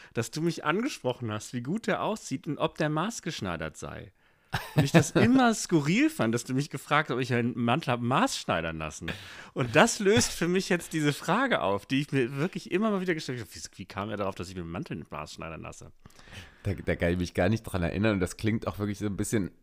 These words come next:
Speaker 2: äh, <laughs> als wäre ich da, da so, also, dass ich dich das ernsthaft frage, weil, also, ich hatte das ja auch nur, weil das da die Schneiderei von dem Theater gemacht hat, dass ich
Speaker 1: Ja,
Speaker 2: ernsthaft
Speaker 1: eben.
Speaker 2: gefragt habe, ob du dir einen Mantel,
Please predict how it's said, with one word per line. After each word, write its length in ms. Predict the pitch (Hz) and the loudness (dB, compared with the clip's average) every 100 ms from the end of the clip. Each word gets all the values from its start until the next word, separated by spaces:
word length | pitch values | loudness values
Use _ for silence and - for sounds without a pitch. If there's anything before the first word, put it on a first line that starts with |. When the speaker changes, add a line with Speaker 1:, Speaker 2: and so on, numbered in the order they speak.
| _ | _
Speaker 2:
äh, 340 | 104 101 101 98 _ _ | -4 -2 -4 -8 _ _
<laughs> 360 | - - - - | -4 -4 -4 -2
als 240 | 101 - | -2 0
wäre 220 | 98 98 | 4 4
ich 160 | - - | 4 0
da, 100 | - - - - | -2 -2 -8 0
da 180 | - 127 | 6 6
so, 100 | 107 156 - 131 - | 6 -2 -6 -8 -2
also, 240 | 92 98 | 4 4
dass 280 | 90 101 - | 4 -2 -4
ich 80 | - | -4
dich 140 | 95 | -4
das 140 | 95 76 | -2 -2
ernsthaft 500 | - 98 120 101 - - | 0 0 0 -2 -6 -20
frage, 600 | - 90 107 123 104 110 | -8 0 2 2 0 0
weil, 120 | 80 | 0
also, 220 | 76 87 | 0 -2
ich 140 | - 107 | -4 -4
hatte 180 | 104 | -2
das 160 | 90 87 | 0 2
ja 120 | 98 | 2
auch 40 | 95 | 2
nur, 140 | 95 | 4
weil 120 | 82 | 2
das 160 | 82 - | 2 0
da 120 | 90 | 0
die 100 | 92 | -2
Schneiderei 480 | - 95 92 92 98 | -4 -4 -2 -2 -4
von 140 | - | -4
dem 120 | 82 76 | -6 -4
Theater 380 | 57 92 - | -4 -2 -4
gemacht 220 | 69 78 80 | -4 -2 -2
hat, 100 | 80 | -4
dass 160 | - | -8
ich 100 | 78 | -4
Speaker 1:
Ja, 60 | - | 4
Speaker 2:
ernsthaft 280 | 87 196 302 | 6 6 4
Speaker 1:
eben. 120 | 262 | 2
Speaker 2:
gefragt 360 | 90 80 98 | 0 -2 2
habe, 140 | 113 92 | 2 4
ob 120 | 98 | 4
du 80 | 113 | 2
dir 140 | 95 - | 2 0
einen 180 | 113 - | -2 0
Mantel, 320 | 147 147 117 | 0 2 -2